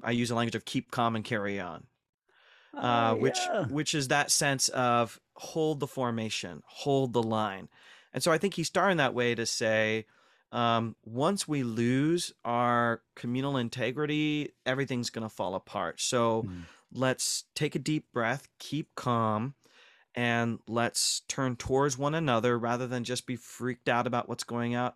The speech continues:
Speaker 1: on outside. So I think he starts that way, but, but what, what, what really is happening is explained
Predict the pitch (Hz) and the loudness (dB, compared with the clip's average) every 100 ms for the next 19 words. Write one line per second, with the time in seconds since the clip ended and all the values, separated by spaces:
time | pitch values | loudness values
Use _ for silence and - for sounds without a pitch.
0 | _ 120 120 120 - - 104 95 85 95 | _ -2 0 -2 -4 -4 -4 -4 -4 -8
1 | - _ _ - - - - 151 202 180 | -10 _ _ -20 -20 -10 -4 -4 -2 -2
2 | - 160 170 - 117 110 107 104 104 131 | 0 0 0 0 0 0 0 0 0 -2
3 | 117 123 151 - 131 - 127 143 139 165 | 0 -2 -2 -4 -8 -12 -6 -2 2 2
4 | 151 196 202 151 135 135 143 123 113 113 | 4 4 4 2 2 -2 -2 -2 -2 -2
5 | 113 - - 127 127 123 | -4 -4 -2 2 2 0